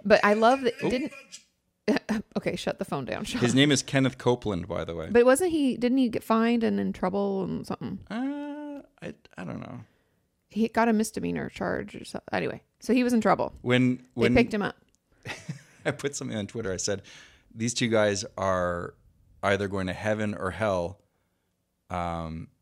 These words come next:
Speaker 2: oh shit, what did I say? I forget. It was some joke that I wrote on Twitter, but, like, how can they knowingly say those things
Speaker 1: I
Speaker 2: if
Speaker 1: know.
Speaker 2: they believe in God, right?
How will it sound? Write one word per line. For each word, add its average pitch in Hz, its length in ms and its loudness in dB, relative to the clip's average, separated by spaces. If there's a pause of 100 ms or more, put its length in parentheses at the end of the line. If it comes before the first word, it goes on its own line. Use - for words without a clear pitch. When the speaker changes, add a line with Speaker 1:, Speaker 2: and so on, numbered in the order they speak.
(1600)
Speaker 2:
oh - 140 -18
shit, - 240 -14
what 92 140 -12
did 92 60 -10
I 82 40 -6
say? - 160 -8
I 104 80 0
forget. 95 260 -2
It 82 40 -4
was 90 140 -2
some 98 200 0
joke 80 240 -10
that - 100 -10
I - 20 -10
wrote 90 200 -8
on 90 80 -12
Twitter, - 180 -10
but, 92 140 -10
like, 113 180 0 (1200)
how 185 200 2
can 233 180 -2
they 190 120 2
knowingly 120 540 2
say 104 220 -2
those 92 200 -2
things 85 440 -8 (280)
Speaker 1:
I 202 80 -4
Speaker 2:
if 185 60 -4
Speaker 1:
know. 131 180 6
Speaker 2:
they 113 120 2
believe 98 340 -6
in 90 120 -6
God, 80 260 -6
right? 85 260 -4